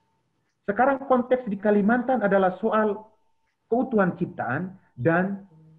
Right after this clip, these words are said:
dialog antar agama. Maka kita tidak perlu harus membuat program yang begitu banyak,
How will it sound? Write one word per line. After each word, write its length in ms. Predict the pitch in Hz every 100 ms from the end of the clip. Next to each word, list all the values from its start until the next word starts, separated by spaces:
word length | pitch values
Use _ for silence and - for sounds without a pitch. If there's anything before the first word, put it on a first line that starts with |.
| _ _ 160 160 156 _ _ _ _ _ _ _ _ _
dialog 520 | - 175 160 165 175 -
antar 240 | 151 135 143
agama. 440 | 127 123 92 87 _ _ _ _ _
Maka 320 | - 226 226 208
kita 320 | 294 294 277
tidak 360 | 240 220 - -
perlu 240 | 247 262 233
harus 280 | 208 208
membuat 480 | 202 202 208 277 269
program 400 | 220 208 196 196
yang 160 | 190 160
begitu 320 | 143 131 135
banyak, 400 | 120 98 101 131